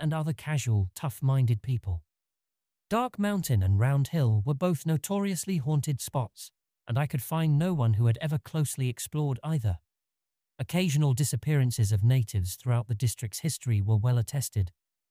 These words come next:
and these now included the semi-vagabond Walter Brown, whom Akeley's letters had mentioned. I even came upon one farmer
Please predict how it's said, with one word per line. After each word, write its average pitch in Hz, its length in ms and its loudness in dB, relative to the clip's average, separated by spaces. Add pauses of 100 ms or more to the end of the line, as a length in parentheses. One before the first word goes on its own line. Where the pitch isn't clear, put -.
(100)
and 113 120 4
these 127 220 4
now 156 260 4
included 139 520 2
the 113 80 0
semi-vagabond 120 920 2
Walter 123 340 2
Brown, 107 420 4 (240)
whom 131 220 6
Akeley's 151 440 -2
letters 127 360 0
had 110 160 2
mentioned. 117 480 2 (720)
I 175 80 -4
even 214 200 2
came 175 240 -2
upon 160 300 2
one 160 220 2
farmer 156 420 2